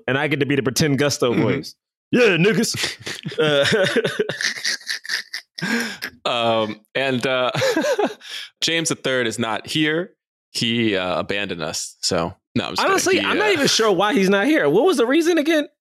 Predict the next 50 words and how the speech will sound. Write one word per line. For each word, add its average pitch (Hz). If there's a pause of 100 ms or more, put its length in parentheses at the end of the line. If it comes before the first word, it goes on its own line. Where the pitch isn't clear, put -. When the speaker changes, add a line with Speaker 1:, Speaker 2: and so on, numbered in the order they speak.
(160)
Speaker 1:
Was 254
there 370
a -
Speaker 2:
He -
Speaker 1:
reason? 381
Speaker 2:
said 131
he 117
had 104
a, 92 (140)
he 123
had 120
a, 98 (140)
he 123
had 127
a 101
last, 107
uh, 104
minute 104
audition. 90
He, 107
he 120
had 107
an 92
Speaker 1:
Oh. 85
Speaker 2:
audition. 95
He 151
got 123
auditions. 90 (540)
You, 101
<laughs> -
you 135
know? 143 (460)
Speaker 1:
Wait, 240
but 220
auditions, 262
you 240
get, 226
there's 240
no 226
next 180
day 185
turnaround 175
no 170
more. 185
That's 226
a 240
part 214
of 202
the 214
rules. 269